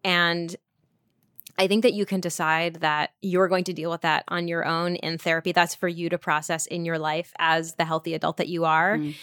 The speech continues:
Speaker 1: And that is separate from your relationship with your parents now. Um, and I, I think that that's one way of looking at it. I think for some people, like, I think if you have parents who are, like, incredibly toxic or abusive, like,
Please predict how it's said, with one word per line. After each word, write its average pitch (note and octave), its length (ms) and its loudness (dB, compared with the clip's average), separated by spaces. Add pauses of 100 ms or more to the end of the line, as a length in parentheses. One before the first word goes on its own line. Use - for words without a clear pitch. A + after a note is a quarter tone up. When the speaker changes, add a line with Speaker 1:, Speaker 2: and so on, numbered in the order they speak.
(280)
Speaker 1:
And F3+ 300 2
that F3 240 8
is F3 120 0
separate E3+ 400 2
from F3 140 -6
your D#3+ 100 -2
relationship D#3+ 580 -4
with D#3+ 140 -6
your D#3+ 120 -4
parents D3+ 400 -4
now. E3 480 0
Um, E3 380 0 (840)
and G3+ 360 4
I, G3 320 6
I G#3 120 6
think A3+ 260 2
that F#3+ 180 2
that's G3+ 200 4
one F#3 300 2
way F3 100 4
of D#3+ 80 -4
looking E3+ 260 -4
at F3+ 120 2
it. G3+ 100 0
I F3 60 2
think F3 280 -4
for - 180 -6
some E3 200 -2
people, E3+ 460 0 (240)
like, F#3+ 160 2
I D#3 80 0
think G3+ 180 0
if F#3 120 -4
you F3+ 80 2
have E3 100 -2
parents E3 280 -4
who E3 80 -6
are, E3 40 0
like, D#3+ 160 -2
incredibly D#3+ 360 -4
toxic D#3 360 -6
or E3 100 -2
abusive, D#3+ 540 -4
like, D#3 300 -2